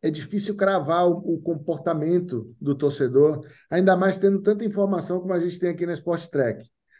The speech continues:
Só que tem, tem algumas coisas acontecendo no mercado que eu acho que a gente pode tentar explicar um pouco esse fenômeno que você,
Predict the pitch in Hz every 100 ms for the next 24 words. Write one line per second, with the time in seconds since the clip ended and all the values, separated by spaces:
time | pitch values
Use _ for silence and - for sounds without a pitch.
0 | _ - 202 208 220 262 - - 262 254
1 | 285 302 220 - 226 214 196 196 202 196
2 | 190 175 - 185 220 208 156 151 147 135
3 | - 165 180 147 120 123 _ _ - 165
4 | 175 170 - 170 180 180 180 180 - 220
5 | 247 220 - - 196 208 202 - 202 190
6 | 170 185 175 143 165 160 156 - - 165
7 | 156 156 156 147 151 147 147 147 143 143
8 | 131 117